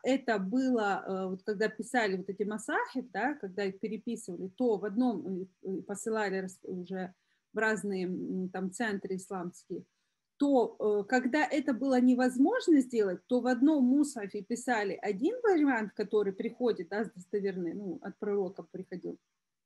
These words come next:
а в другой писали другой. «Ватаваккаль» и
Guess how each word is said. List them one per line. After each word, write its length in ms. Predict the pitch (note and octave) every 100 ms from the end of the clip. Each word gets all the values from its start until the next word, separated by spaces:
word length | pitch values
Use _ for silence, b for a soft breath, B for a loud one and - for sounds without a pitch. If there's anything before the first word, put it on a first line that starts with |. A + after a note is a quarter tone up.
| _ _ -
а 40 | F#3+
в 40 |
другой 300 | G3 G#3+ F#4 -
писали 300 | - B3+ B3
другой. 340 | A3+ F#3 E3+ - _ _ _ _ _ _ _ _ -
«Ватаваккаль» 1000 | A3+ A3+ A3 G#3+ C4 C#4+ - F4 A4 A#4+ - _ _ _ _ _ _ _ _ _ _ _ _ _ B3+
и 340 | D4+ F4